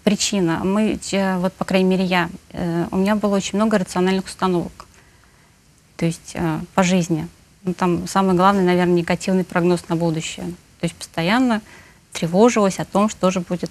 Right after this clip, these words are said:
и зачем-то думала о будущем, э, в плохом смысле слова, да, там, ну, тревога за детей, там, за работу, все такое прочее, вот. Ну,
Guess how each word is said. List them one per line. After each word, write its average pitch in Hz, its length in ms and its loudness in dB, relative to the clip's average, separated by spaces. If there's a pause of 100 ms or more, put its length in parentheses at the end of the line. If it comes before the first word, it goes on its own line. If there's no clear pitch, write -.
(100)
и 180 40 -10 (180)
зачем-то 190 400 -4
думала 175 500 0
о 160 60 -8
будущем, 170 600 -4 (180)
э, 190 100 -18 (400)
в - 140 -20
плохом 185 360 4
смысле 180 380 -4
слова, 170 460 -2
да, 190 140 -4 (200)
там, 165 220 -14 (120)
ну, 233 120 0
тревога 190 380 2
за 165 100 -2
детей, 190 560 0
там, 175 260 0
за 196 100 0
работу, 180 720 0 (1000)
все - 160 -8
такое 170 400 -6 (120)
прочее, 170 380 -6 (160)
вот. 165 180 -2 (1120)
Ну, 214 420 0